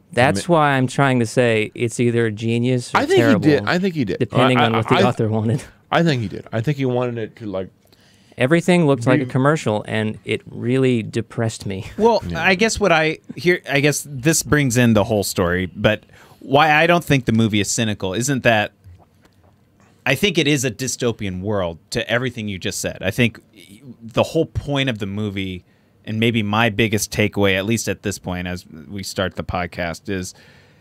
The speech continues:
Speaker 3: that human beings are lonely,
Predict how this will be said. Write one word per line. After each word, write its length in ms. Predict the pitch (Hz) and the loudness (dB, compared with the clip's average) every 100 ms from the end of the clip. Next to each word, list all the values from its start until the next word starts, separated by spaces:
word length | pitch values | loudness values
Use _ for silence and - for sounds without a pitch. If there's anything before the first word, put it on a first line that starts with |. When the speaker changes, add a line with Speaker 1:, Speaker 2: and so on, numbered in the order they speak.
| _ _ _ | _ _ _
Speaker 3:
that 520 | 123 113 101 92 90 _ _ _ _ _ _ _ _ | 2 4 4 2 -2 _ _ _ _ _ _ _ _
human 360 | - - 147 123 | -4 0 2 4
beings 480 | 127 123 117 104 - | 4 4 2 -2 -6
are 360 | - 101 95 92 | 0 0 2 0
lonely, 640 | 104 110 92 80 - | 2 0 -2 -8 -14